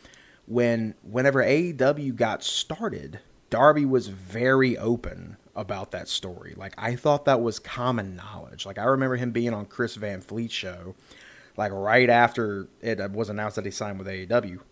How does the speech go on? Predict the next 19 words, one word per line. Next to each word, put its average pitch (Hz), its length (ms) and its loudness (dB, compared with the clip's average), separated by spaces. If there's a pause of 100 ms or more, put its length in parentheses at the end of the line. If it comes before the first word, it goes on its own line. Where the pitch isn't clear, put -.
(100)
talking 117 400 0
about 90 300 -14
that. - 200 -12
Like, 92 220 -14
this, 113 380 -4
and 117 100 -2
I 127 120 2
think 190 320 -2
even 185 280 0
in 196 140 0
one 190 180 0
of 190 60 0
those 190 220 2 (200)
early 180 300 0
video 151 440 -2
packages 92 560 -12
of 90 140 -10
Darby 92 300 -8
Allin, 92 300 -10